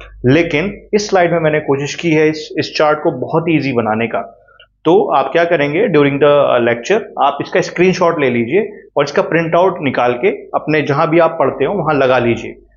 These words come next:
तो उसको आपको याद रखने में बड़ी आसानी होगी। तो चलिए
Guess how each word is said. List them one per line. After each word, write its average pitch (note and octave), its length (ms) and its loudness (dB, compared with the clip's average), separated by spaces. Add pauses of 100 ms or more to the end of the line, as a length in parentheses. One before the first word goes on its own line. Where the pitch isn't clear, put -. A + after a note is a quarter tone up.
(140)
तो D#3 80 2
उसको D#3+ 220 -2
आपको E3+ 220 0
याद C#3 300 2
रखने D3+ 220 -6
में D3 100 -4
बड़ी C#3+ 180 2
आसानी A#2+ 380 -2
होगी। G#2 220 -4
तो - 400 -10
चलिए F3 560 0